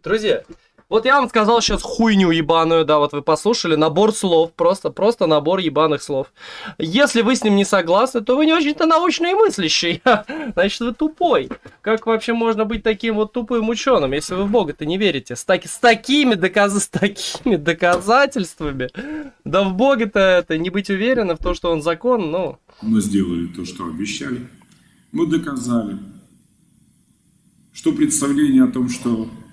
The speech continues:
Speaker 2: понятие «Бог» и понятие «наука» несовместимы, это лживый штамп.
Speaker 1: Лживый.
Speaker 2: Мы разоблачили это.
Speaker 1: Лживый штамп. Мы его разоблачили, блядь. Уничтожили как дешевку. Просто не оставили ей шанса.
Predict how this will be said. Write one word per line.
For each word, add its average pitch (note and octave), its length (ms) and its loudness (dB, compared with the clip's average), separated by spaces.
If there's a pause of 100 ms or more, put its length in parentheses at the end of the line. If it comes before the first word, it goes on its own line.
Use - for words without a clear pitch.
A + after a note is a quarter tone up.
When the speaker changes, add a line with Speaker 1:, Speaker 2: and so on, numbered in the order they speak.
(260)
Speaker 2:
понятие A#2 560 2
«Бог» G2+ 300 -4 (380)
и A2 80 -4
понятие G#2 520 0
«наука» G2 520 -2
несовместимы, F#2+ 960 -4 (720)
это C3 180 -2
лживый G2+ 520 2
штамп. B2 480 -6 (560)
Speaker 1:
Лживый. B2+ 440 -6
Speaker 2:
Мы B2+ 140 2
разоблачили F#2 640 -4
это. F2 240 -12
Speaker 1:
Лживый B2+ 640 -6
штамп. G#2+ 800 -8
Мы B2 180 -8
его A#2 160 -10
разоблачили, A#2 1080 -10
блядь. - 460 -18
Уничтожили B2 640 -8
как A#2+ 240 -12
дешевку. A#2+ 800 -12 (540)
Просто D3 340 -6
не C#3+ 120 -2
оставили C#3+ 580 0
ей B2+ 80 -2
шанса. B2+ 760 -6